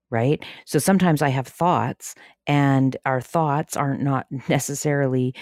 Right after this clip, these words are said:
our actions. But if, if our actions or this, whatever is reading our mind, um, has a direct access to that, then there's no filter.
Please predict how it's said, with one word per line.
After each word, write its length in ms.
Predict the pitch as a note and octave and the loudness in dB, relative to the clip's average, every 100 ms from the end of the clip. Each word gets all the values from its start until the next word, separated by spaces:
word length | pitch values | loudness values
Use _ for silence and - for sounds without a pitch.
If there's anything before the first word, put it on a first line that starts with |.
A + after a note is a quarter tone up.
| - - | -16 -2
our 180 | C3 B2+ | 2 2
actions. 680 | C3 E3+ - A#2 - - - - - _ C3+ - | 2 -2 -4 -8 -8 -12 -16 -20 -20 _ -8 0
But 200 | D3 - | 0 2
if, 300 | D3 - - - _ _ _ _ _ _ - | 0 -2 -14 -20 _ _ _ _ _ _ 0
if 260 | D3+ C3+ | 0 0
our 200 | C#3 C3+ - | -2 -2 -2
actions 600 | D3 D#3+ - E3 D3 C3+ | -2 -2 -2 0 0 -2
or 400 | - D3 C3+ C3 | 0 2 4 2
this, 480 | B2+ - C3 - - _ _ | 0 2 0 0 -10 _ _
whatever 480 | C#3+ C#3+ D3 D#3+ D3+ | 0 2 4 4 4
is 180 | C3 B2 | 2 -2
reading 500 | C3 C#3 D3+ D3 C3 | -4 -2 2 2 2
our 100 | A#2 | 0
mind, 520 | C3+ D3 A#2 B2 D3+ - - _ _ _ _ _ _ _ _ _ - _ - - _ - | -2 0 0 -2 -4 -10 -20 _ _ _ _ _ _ _ _ _ -20 _ -20 -20 _ -2
um, 500 | C#3 C3+ C3 B2 B2+ _ _ _ _ _ | 2 4 4 2 0 _ _ _ _ _
has 480 | C#3 C#3 D3 C3+ B2+ | -6 0 2 2 0
a 120 | C3+ - - - C3+ C3+ | -4 -6 -20 -20 -16 -6
direct 480 | C3+ C3 C3+ - | -2 0 -2 -2
access 840 | - B2+ E3+ - - A2+ A2 - - _ _ - | -6 -4 -4 -4 -4 -4 -4 -10 -12 _ _ -12
to 120 | - | -6
that, 400 | B2 A2 A#2+ - - - - - - | -2 -2 -4 -6 -14 -20 -20 -20 -6
then 240 | C3 D3+ | 2 4
there's 220 | D#3 D3 D3 | 4 2 2
no 180 | D#3 | 2
filter. 640 | C#3+ - D3+ F#3+ B2+ - | 0 -2 -2 -2 -6 -8